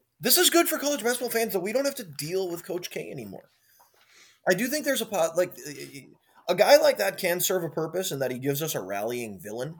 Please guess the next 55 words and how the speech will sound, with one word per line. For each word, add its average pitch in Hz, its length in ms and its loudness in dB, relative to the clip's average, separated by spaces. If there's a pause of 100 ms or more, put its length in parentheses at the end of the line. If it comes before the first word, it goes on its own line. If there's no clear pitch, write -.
which 123 240 -10
we 135 140 -4
now 120 220 -2
will 127 140 0
have 127 140 2
to 117 80 -8
find. - 220 -6
Like, 117 160 -8
there's 135 220 -4
new 139 160 -4
space, 127 420 -4
like, 113 180 -6
for 113 200 -6
a 95 60 -6
rallying 110 480 -2
kind 117 180 -4
of 101 100 -12 (580)
big 135 280 0
bad 123 300 0
villain 120 340 -8
to 127 120 -8
root 110 240 -10
against. 98 520 -10 (340)
So 156 240 -6
don't 262 160 0
get 285 80 -8
me 220 60 -4
wrong, 165 180 0
I'm 143 80 0
not 208 200 2
naive 175 360 0
to 175 80 -4
this 143 160 -4
idea 117 300 -4
that, 113 220 -4
like, 110 140 -6
it's 117 140 -6
good 190 220 -4
to 185 80 2
have 139 240 2
a, 110 100 -2
a 98 160 -8
character 123 420 -6
to 113 100 -8
root 110 200 -8
against. 104 520 -10 (1700)
But - 120 -12
God, 175 220 2
it's 135 120 -4
nice 135 220 0
that 131 120 0
it's - 140 -4
not 101 160 -6
him 98 140 -12
anymore. 85 400 -16